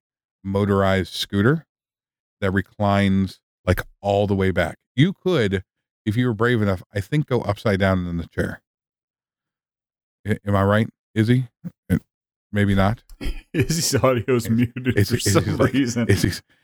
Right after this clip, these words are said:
Speaker 1: Izzy's like, "No, I'm not, I'm
Speaker 2: Hey,
Speaker 1: not
Speaker 2: Izzy,
Speaker 1: talking
Speaker 2: you
Speaker 1: about this."
Speaker 2: muted yourself. <laughs>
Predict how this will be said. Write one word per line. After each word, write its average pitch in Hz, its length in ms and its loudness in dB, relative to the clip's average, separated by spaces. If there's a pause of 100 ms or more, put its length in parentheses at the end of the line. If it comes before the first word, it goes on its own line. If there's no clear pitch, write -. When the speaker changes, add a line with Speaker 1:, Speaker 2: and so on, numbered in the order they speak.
(200)
Speaker 1:
Izzy's 98 300 2
like, 87 220 -2
"No, 87 220 2
I'm 87 140 0
not, 85 180 -2 (680)
I'm 151 60 -2
Speaker 2:
Hey, - 0 -
Speaker 1:
not 147 100 2
Speaker 2:
Izzy, 151 80 0 (120)
Speaker 1:
talking 131 120 -4
Speaker 2:
you 170 80 2
Speaker 1:
about 147 100 0
this." 147 100 0
Speaker 2:
muted 156 280 0
yourself. 113 460 -2 (220)
<laughs> - 120 2